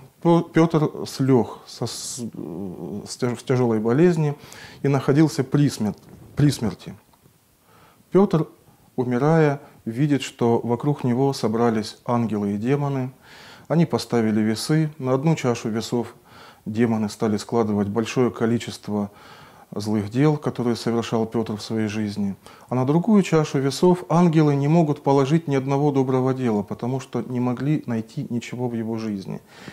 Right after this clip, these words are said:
И тогда один из ангелов говорит: «Вот есть хлеб, который Петр использовал как камень, кинув его в нищего. Может быть, по милосердию Божию хоть ш-, как-то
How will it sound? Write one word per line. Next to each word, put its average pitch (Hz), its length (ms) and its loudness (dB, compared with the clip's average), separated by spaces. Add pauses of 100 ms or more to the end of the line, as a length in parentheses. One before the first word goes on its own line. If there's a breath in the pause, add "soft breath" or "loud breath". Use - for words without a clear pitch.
(140 loud breath)
И 131 60 -8
тогда 151 340 4
один 147 240 2
из 131 100 0
ангелов 131 440 2
говорит: 123 480 0
«Вот 156 260 2
есть 147 300 0
хлеб, 165 440 4 (540 loud breath)
который 139 380 4
Петр 165 460 2
использовал 135 640 2
как - 340 -4
камень, 151 440 4
кинув 147 460 -2
его 127 540 2 (360 loud breath)
в 117 140 -2
нищего. 104 680 0 (360 loud breath)
Может 147 280 2
быть, 156 220 4
по - 80 0
милосердию 139 640 2
Божию 139 360 2
хоть 131 200 -4
ш-, - 100 -12 (140)
как-то 160 460 -2